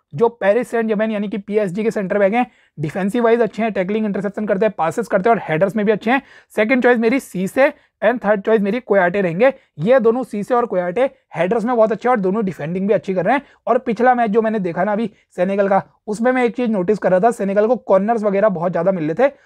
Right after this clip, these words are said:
तो कॉर्नर जब मिलते हैं, सेट पीसेस मिलते हैं, तो जो सेंटर बैक होते हैं कभी भी हेडेड गोल उसमें लगा सकते हैं। और ये तीनों जायंट सेंटर बैक है, तीनों हेडर्स में अच्छे हैं। तो ये टॉप थ्री चॉइस होंगे। फोर्थ में जाऊँगा बुएनो सार के साथ, जो अब और ज़्यादा एडवांस पोजीशन में खेल रहे हैं। वैसे ही बायर्न म्यूनिख के सेकंड चॉइस राइट बैक है और ये अटैकिंग राइट बैक माने जाते हैं।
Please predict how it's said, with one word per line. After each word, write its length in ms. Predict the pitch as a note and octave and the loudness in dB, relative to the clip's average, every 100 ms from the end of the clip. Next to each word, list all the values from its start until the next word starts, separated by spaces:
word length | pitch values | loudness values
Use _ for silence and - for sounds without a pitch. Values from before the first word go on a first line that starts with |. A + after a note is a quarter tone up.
| _ A#3 | _ -8
तो 80 | |
कॉर्नर 360 | G3+ G3+ G3+ A3+ | 0 2 2 2
जब 120 | A#3 | 0
मिलते 280 | A3+ G3+ G#3+ | 2 0 2
हैं, 100 | A#3 | 2
सेट 220 | A3 E3+ | 0 -6
पीसेस 260 | G3 G3 A3+ | -4 -4 -2
मिलते 260 | G#3 D#3 | -2 0
हैं, 120 | A3 C4 _ - | 0 0 _ -4
तो 80 | G3 | 0
जो 120 | A3 | 0
सेंटर 320 | A3+ F3+ G3 | 0 -2 2
बैक 160 | G#3+ A3 | 2 2
होते 200 | F3 G#3+ | 2 2
हैं 120 | A#3 | 2
कभी 220 | - G3 | 2 0
भी 120 | G#3+ | -2
हेडेड 320 | F3 D#3 G3 | -2 -2 -2
गोल 180 | F3+ F#3 | -2 -2
उसमें 260 | G3 G#3 C#4 - - | -2 -2 -2 -6 -6
लगा 240 | E3+ G3 A3 | 0 2 2
सकते 240 | G#3 A3+ | 0 2
हैं। 20 | |
और 100 | A#3 | 2
ये 100 | A3+ | 2
तीनों 320 | A#3 G#3 A#3+ | -2 -2 0
जायंट 300 | G3 F#3+ G#3+ | 0 -2 -2
सेंटर 220 | G#3 F#3 F#3+ | -4 -4 0
बैक 160 | F#3 | 2
है, 80 | A3+ | 0
तीनों 280 | G3+ F3+ F#3 | -2 -4 -2
हेडर्स 340 | D#3 E3+ D3+ | -4 -4 -4
में 60 | A3 | -4
अच्छे 200 | D3+ G3+ | -2 -2
हैं। 120 | C4+ - _ - | -2 -4 _ -6
तो 60 | |
ये 220 | F#3 A3 B3 | 2 4 4
टॉप 320 | A3 G3 G3 | 2 2 0
थ्री 100 | G#3 | -4
चॉइस 220 | G3 G3 | 0 0
होंगे। 220 | G3+ C4+ C#4+ _ _ | 2 0 0 _ _
फोर्थ 220 | G3+ A#3+ | 0 2
में 100 | B3 | 2
जाऊँगा 240 | G#3+ F3 A#3+ | 0 2 0
बुएनो 360 | G3+ E3+ F3 A3 | 0 -2 -2 -2
सार 220 | G3+ G3 | 0 0
के 80 | - | 2
साथ, 180 | B3+ C4+ _ _ | 0 0 _ _
जो 120 | D#3 A#3+ | 0 0
अब 140 | A#3+ F#3+ | 2 2
और 160 | A3+ | 2
ज़्यादा 220 | A#3 A3+ | 4 0
एडवांस 280 | A3+ G3+ A3+ | 0 2 0
पोजीशन 340 | A3 G3+ G3+ A3 | 0 -6 -6 -6
में 100 | A3 | -6
खेल 160 | A3 | -4
रहे 100 | B3 | -4
हैं। 80 | C#4 _ _ | -4 _ _
वैसे 220 | E3 F#3+ C4 | -4 -2 0
ही 40 | |
बायर्न 260 | G#3+ G#3 A#3 | 2 2 2
म्यूनिख 200 | A3+ A#3 | -4 -4
के 100 | A#3+ | -4
सेकंड 300 | F3 G#3+ G#3+ | -4 -4 -2
चॉइस 160 | A3+ | 0
राइट 160 | G3+ G3 | 0 -2
बैक 140 | G3+ | -2
है 60 | A#3 | 0
और 80 | A#3 | 0
ये 60 | |
अटैकिंग 380 | G3 G3+ F#3+ A3+ | 0 0 -2 0
राइट 140 | F#3+ | 0
बैक 160 | F3+ G#3 | 0 0
माने 180 | G#3 G3 | 0 -2
जाते 200 | F3+ G#3 | -2 -2
हैं। 120 | C4+ | -4